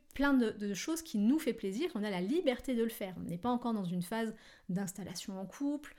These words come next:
euh, on, on explore des nouveaux travails, on explore des nouvelles choses. Donc l'amant, c'est cette, cette énergie-là.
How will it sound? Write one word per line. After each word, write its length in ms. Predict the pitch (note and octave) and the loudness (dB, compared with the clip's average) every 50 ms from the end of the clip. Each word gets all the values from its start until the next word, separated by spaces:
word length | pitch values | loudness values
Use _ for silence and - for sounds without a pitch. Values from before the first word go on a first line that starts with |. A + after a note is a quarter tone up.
| - - - - - | -20 -20 -20 -14 -8
euh, 420 | G3+ G3 G3 F#3+ F#3 F3+ F3+ F3 F3 - - F#3+ F#3 F#3 F3+ | -4 -2 -2 0 0 0 0 -2 -4 -6 -10 -10 -10 -10 -10
on, 320 | - F#3+ F#3 F3+ - F3+ | -10 -12 -12 -10 -8 -4
on 60 | G3 | -2
explore 400 | G#3 G#3+ G#3+ - - - A#3 A3 | -2 -2 -4 -4 -4 -2 0 0
des 100 | G3+ F#3+ | 0 0
nouveaux 240 | F#3 F3+ E3 F3 F3 | 0 -2 -2 -4 -6
travails, 680 | F3 - - G3 G3 G#3+ B3 C4 C4 B3+ B3+ B3+ C4 B3 | -8 -8 -6 -4 -2 0 0 0 2 2 2 2 2 0
on 120 | G#3 G3 | 0 -2
explore 420 | F#3+ F3 - - - - G#3+ G#3+ G3+ | -4 -6 -8 -12 -8 -4 -4 -2 0
des 80 | F#3 | 0
nouvelles 260 | F3+ F3 E3+ E3+ E3+ | 2 2 2 0 0
choses. 400 | E3+ - - D#4+ D#4+ E4+ D#4+ E4 - - - - - - - - _ - | 2 2 2 4 2 2 0 -4 -8 -14 -20 -20 -20 -20 -20 -14 _ -6
Donc 200 | G3 F#3 E3+ - | -6 -4 -2 0
l'amant, 360 | A3+ G#3 G#3 A3+ C#4+ G4 F#4+ | 2 4 6 6 6 4 4
c'est 220 | - - - F4+ | 2 2 2 2
cette, 420 | F4 - B3+ G#3+ - - G#3 G3 F#3+ | 2 2 0 -2 0 -2 -2 -2 -2
cette 200 | - G#3 F3+ G3 | -4 -4 -4 -4
énergie-là. 520 | F#3+ F#3+ F#3+ G3 F#3 F3+ F#3+ F3 D#3+ E3+ | -4 -4 -4 -4 -4 -2 -2 -2 -4 -6